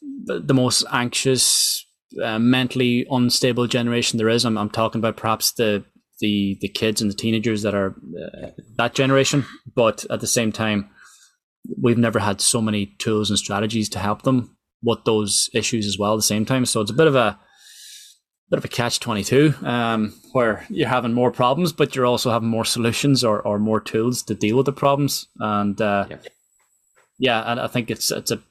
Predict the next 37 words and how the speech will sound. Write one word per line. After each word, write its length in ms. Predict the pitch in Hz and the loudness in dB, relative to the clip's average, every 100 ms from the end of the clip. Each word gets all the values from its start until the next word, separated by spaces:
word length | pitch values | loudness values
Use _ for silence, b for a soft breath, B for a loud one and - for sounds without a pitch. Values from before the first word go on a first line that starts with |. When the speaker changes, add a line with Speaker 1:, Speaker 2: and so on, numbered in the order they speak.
| - | -10
Speaker 1:
very, 600 | 117 110 113 113 110 107 | -6 0 0 2 0 0
uh, 220 | 101 101 - - | -2 -4 -8 -4
important 320 | 123 110 110 107 | -2 2 2 2
message 340 | 104 - 107 | -2 -2 -6
to 80 | 104 | -4
give 320 | 110 101 - _ _ | -4 -4 -10 _ _
parents 380 | - 110 107 107 | -4 -2 0 -2
or 60 | 98 | -6
fathers 640 | - 104 101 107 110 101 | -4 -2 0 0 0 -2
or 240 | 98 90 - - - - - - - 110 - | -4 -6 -8 -14 -16 -16 -16 -18 -20 -14 0
soon 220 | - 127 | 2 2
to 40 | 107 | 0
be 120 | 113 | -4
fathers 500 | - 107 107 110 107 | 0 0 2 0 0
out 200 | 107 101 | 0 2
there 220 | 117 110 B B B B B B B _ _ | 0 0 B B B B B B B _ _
or 100 | - | -6
soon 160 | - 110 | 0 0
to 60 | |
be 80 | 104 | 0
parents 400 | 101 104 107 107 | -2 0 0 -2
that, 420 | - 101 95 - - - | 0 -2 -2 -8 -12 -8
you 80 | 113 | -4
know, 80 | 101 | -2
you, 240 | 101 104 - - - - | -2 -4 -10 -16 -16 -8
you 160 | 117 110 | 0 0
need 180 | 113 - | 0 -2
to 220 | 113 98 - _ _ _ _ - | -2 -2 -6 _ _ _ _ -4
get 200 | 113 - | -4 -2
your 140 | 104 | 0
own 240 | 104 107 107 | 2 2 0
fuck 360 | - 110 - | -2 -6 -4
ups 300 | 104 - - - - | -6 -4 -6 -6 -6
sorted 360 | - 110 107 110 | 0 2 2 0
before 380 | 101 - 104 101 | -6 -6 -2 0
you, 360 | 98 98 98 | 0 0 0
uh, 200 | 98 95 | -2 -4